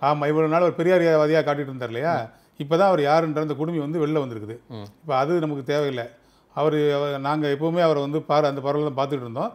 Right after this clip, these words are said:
Speaker 2: ம்.
Speaker 1: இப்ப அவரா ஒப்புதல் வாக்குமூலம் கொடுத்திருக்கிறாரு.
Speaker 2: ம்.
Speaker 1: எங்களோட இது என்னன்னா,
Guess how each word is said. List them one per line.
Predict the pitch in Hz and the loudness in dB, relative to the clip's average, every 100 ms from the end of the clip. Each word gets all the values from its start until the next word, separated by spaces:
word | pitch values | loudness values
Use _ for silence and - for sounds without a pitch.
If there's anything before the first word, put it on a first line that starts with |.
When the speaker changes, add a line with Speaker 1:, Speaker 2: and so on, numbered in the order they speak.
| - | -12
Speaker 2:
ம். | 117 - | -20 -6
Speaker 1:
இப்ப | 156 139 | 2 4
அவரா | 165 196 | 8 8
ஒப்புதல் | 175 175 196 | 8 4 2
வாக்குமூலம் | 156 139 139 | 2 2 -4
கொடுத்திருக்கிறாரு. | 123 120 117 113 101 - | -8 -8 -8 -8 -10 -14
Speaker 2:
ம். | 117 107 - | -18 -18 -8
Speaker 1:
எங்களோட | 123 170 226 247 220 | -4 -2 2 6 6
இது | 170 180 151 | 4 2 -2
என்னன்னா, | 127 107 98 117 147 | -4 -10 -8 -4 -4